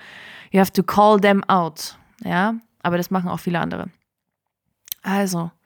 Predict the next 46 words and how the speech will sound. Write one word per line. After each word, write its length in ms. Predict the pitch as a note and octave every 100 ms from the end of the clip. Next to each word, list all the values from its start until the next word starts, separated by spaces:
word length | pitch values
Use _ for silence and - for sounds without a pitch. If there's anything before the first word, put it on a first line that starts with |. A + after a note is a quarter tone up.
| _ - -
versteckst 760 | - F#3+ F3 - G#3 A3 - -
du 100 | F3
dich? 400 | E3+ F3+ - - _ - -
Und 120 | G3+
dazu, 240 | A3 A3+ A3+
das 160 | A3+
ist 160 | B3 -
so 120 | C4+
ein 220 | - C4+
geiles 460 | B3+ C4+ C4+ B3+ - _ _ - _ - G3+ _
Bild, 360 | C4 C#4+ A3 -
ja, 260 | F3 A3+
und 100 | A3+
so 200 | G3+ A3+ -
einfach, 580 | - B3+ D4+ - F3+ G#3+
aber 220 | - G3 F#3+
so 260 | G#3+ A#3
geil. 480 | - A3+ G3+ E3+ F3 - - -
Stell 200 | - B3
dir 140 | A#3
vor, 520 | - A#3+ A#3+ A3+ A#3+ - - -
du 80 |
möchtest, 540 | G3+ B3 B3 A#3 A#3 -
keine 180 | G3 G3
Ahnung, 200 | G#3+ G3+
zum 140 | F#3+
Alnatura 440 | F#3 F3+ G3+ G3+
einkaufen 340 | D#3+ E3 D#3+ E3
gehen, 160 | F3
das 140 | E3+ -
nutze 400 | E3+ F3 E3+ -
ich 140 | F#3
jetzt, 200 | G3 F#3+
ja, 100 | F3
weil 80 | F3
wir 60 | E3+
das 160 | E3+
ganz 160 | E3+ E3+
oft 120 | -
machen, 220 | F#3 F#3
oder 180 | E3+ F3
vielleicht 260 | - E3+ -
bist 180 | F3 E3+
du 40 |
so 140 | F3
ein, 220 | E3+ E3+